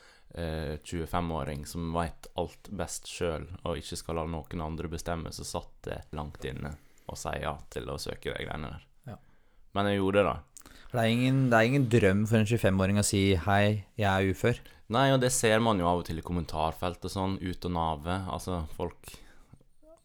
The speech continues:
Speaker 1: det, det, jeg føler det er et litt sånn stigma, da, at det, det er noen som søker det, å bli naver, og bare kunne sitte og game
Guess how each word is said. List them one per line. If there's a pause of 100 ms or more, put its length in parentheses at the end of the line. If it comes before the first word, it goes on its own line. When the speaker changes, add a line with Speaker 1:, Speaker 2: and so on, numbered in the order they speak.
(240)
Speaker 1:
det,
det,
jeg
føler
det
er
et
litt
sånn
stigma,
da,
at
det, (260)
det
er
noen
som
søker
det, (380)
å
bli
naver, (180)
og
bare
kunne
sitte
og
game